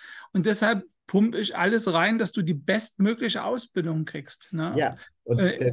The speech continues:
Speaker 2: d-, das
Speaker 1: genau.
Speaker 2: ist, das ist jetzt zum Beispiel wie in diesen, äh, hochentwickelten asiatischen Ländern, sage ich mal, wie Indien oder China.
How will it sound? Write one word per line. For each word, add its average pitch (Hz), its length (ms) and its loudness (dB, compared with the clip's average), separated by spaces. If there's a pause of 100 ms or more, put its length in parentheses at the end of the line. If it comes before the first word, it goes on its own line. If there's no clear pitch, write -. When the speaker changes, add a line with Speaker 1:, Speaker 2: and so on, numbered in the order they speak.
(100)
Speaker 2:
d-, 101 200 -8
das 123 280 2
Speaker 1:
genau. - 20 -8
Speaker 2:
ist, - 200 -8 (220)
das 143 200 -2
ist 143 120 -8
jetzt 151 180 -2
zum 143 120 -8
Beispiel 127 400 0
wie 120 120 -4
in 117 140 -4
diesen, 110 420 -8
äh, 90 280 -6
hochentwickelten 135 760 0
asiatischen 90 640 -2
Ländern, 92 380 -6
sage 104 240 -2
ich 123 140 -10
mal, 127 260 -2
wie 101 120 -4
Indien 117 380 0
oder 85 200 -2
China. 113 600 -4